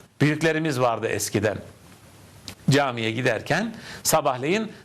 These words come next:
dostlarının, komşularının kapılarını çakarak gidiyor veya zillerine basarak gidiyor. "Hadi siz de namaza." diye. Ne güzel değil mi? Bir hayır olduğu zaman, bir iyilik, bir güzellik olduğu zaman dostlarını teşvik ediyor.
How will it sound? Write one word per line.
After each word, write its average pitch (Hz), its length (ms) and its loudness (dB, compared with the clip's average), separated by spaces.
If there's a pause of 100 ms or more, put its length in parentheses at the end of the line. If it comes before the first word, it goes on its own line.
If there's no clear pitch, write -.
(120)
dostlarının, 147 600 2
komşularının 156 680 0
kapılarını 165 640 0
çakarak 135 440 0
gidiyor 107 300 0
veya 131 220 2
zillerine 127 480 0
basarak 104 420 -2
gidiyor. - 260 -6 (340)
"Hadi 107 280 0
siz 107 220 0
de 110 100 2
namaza." 101 420 -2
diye. - 160 -12 (1400)
Ne 110 100 2
güzel 92 320 0
değil - 140 0
mi? 90 100 -6 (920)
Bir 160 120 4
hayır 190 280 2
olduğu 214 300 0
zaman, 190 320 2
bir 196 120 2
iyilik, 190 340 2
bir 196 60 2
güzellik 190 460 2
olduğu 185 220 2
zaman 190 280 2
dostlarını 165 480 0
teşvik 156 400 -2
ediyor. 101 460 -2